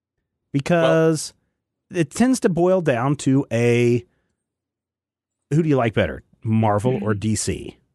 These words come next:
Speaker 1: And so I'm curious,
Speaker 2: Mm-hmm.
Speaker 1: Math-, I mean, I, I mean, essentially that's what it is. Let's take a, a D C character and have him fight a Marvel character.
Speaker 2: Yes, but this one has a very s-,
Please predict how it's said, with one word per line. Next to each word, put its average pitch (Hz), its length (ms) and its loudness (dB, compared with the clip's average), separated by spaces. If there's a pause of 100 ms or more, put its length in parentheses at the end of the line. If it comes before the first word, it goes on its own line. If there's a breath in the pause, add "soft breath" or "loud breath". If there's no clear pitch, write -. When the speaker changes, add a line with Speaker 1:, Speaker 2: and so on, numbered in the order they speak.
(1200)
Speaker 1:
And 131 160 0
so 170 80 4
I'm 151 80 2
curious, 165 400 4
Speaker 2:
Mm-hmm. 120 460 -2
Speaker 1:
Math-, 113 320 -2 (160)
I 254 80 -2
mean, 311 260 0
I, 285 60 2
I - 20 -2
mean, 240 160 2
essentially 170 480 0
that's 120 220 -2
what 123 80 2
it 117 100 2
is. 87 180 0
Let's 131 160 -4
take 135 200 0
a, 113 120 4 (280 soft breath)
a 110 80 -2
D 165 160 2
C 143 160 0
character 113 340 0
and 104 100 2
have 104 160 0
him 104 120 0
fight 107 180 2
a 92 40 2
Marvel 87 360 -2
character. - 500 -16 (1040)
Speaker 2:
Yes, 202 280 0
but 180 160 -2
this 220 200 -6
one 190 180 0
has 156 280 -2
a 135 60 0
very 117 300 2
s-, - 520 -8